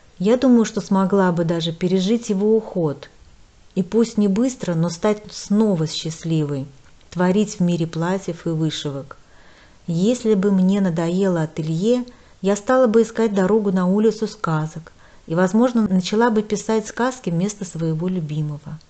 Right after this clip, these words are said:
Сидела бы в кресле под люстрой с драконами и сочиняла сказки. Это была бы отличная жизнь,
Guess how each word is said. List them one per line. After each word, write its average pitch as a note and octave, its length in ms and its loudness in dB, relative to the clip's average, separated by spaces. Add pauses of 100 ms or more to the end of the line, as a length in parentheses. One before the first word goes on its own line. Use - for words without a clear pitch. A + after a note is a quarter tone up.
(920)
Сидела G#3 400 4
бы F3 140 0
в F3 100 -12
кресле G#3+ 680 -2
под G3 200 -2
люстрой G3 480 -2
с - 20 -10
драконами F3+ 840 -2
и D#3+ 60 -6
сочиняла D#3+ 640 -6
сказки. D3+ 640 -10 (600)
Это C#4+ 240 0
была F3+ 320 2
бы F3+ 140 0
отличная E3 600 -4
жизнь, D#3 340 -4